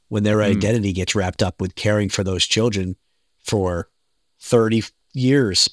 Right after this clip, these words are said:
Speaker 1: plus years or something like that, and the kids move out. Then it's like, "Who am I now? I'm, I, I
Speaker 2: Yeah.
Speaker 1: am, I am not me."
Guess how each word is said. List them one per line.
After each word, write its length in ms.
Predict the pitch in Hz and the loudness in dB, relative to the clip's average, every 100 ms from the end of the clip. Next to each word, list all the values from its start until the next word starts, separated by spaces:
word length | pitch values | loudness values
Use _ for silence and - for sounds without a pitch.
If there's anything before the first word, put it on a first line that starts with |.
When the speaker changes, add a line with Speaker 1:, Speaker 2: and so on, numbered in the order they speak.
| - | -2
Speaker 1:
plus 240 | 117 - | 0 2
years 340 | 117 139 110 95 | 2 2 2 0
or 40 | |
something 280 | - 101 98 | 0 0 -2
like 180 | 92 87 | -2 -2
that, 200 | 90 - | -4 -4
and 100 | 104 | -4
the 60 | 107 | -2
kids 240 | 120 104 | -2 -2
move 160 | 110 101 | -2 -2
out. 320 | 139 117 - _ _ _ _ _ | -2 -2 -8 _ _ _ _ _
Then 120 | 117 | -4
it's 120 | 107 110 | -2 0
like, 140 | 95 | 0
"Who 240 | - 120 | 0 0
am 260 | 104 107 165 | 0 0 0
I 160 | 190 95 | -2 -4
now? 300 | 85 - - | -6 -10 -10
I'm, 260 | 117 113 98 | -4 -4 -4
I, 200 | - 104 - | -4 -4 0
I 120 | 127 | 2
Speaker 2:
Yeah. 120 | 127 120 | 2 2
Speaker 1:
am, 180 | 107 - _ _ - | -2 -8 _ _ -6
I 100 | 127 | -2
am 180 | 127 113 | 0 2
not 240 | 117 104 | 0 0
me." 380 | 101 160 185 - | 0 0 0 -4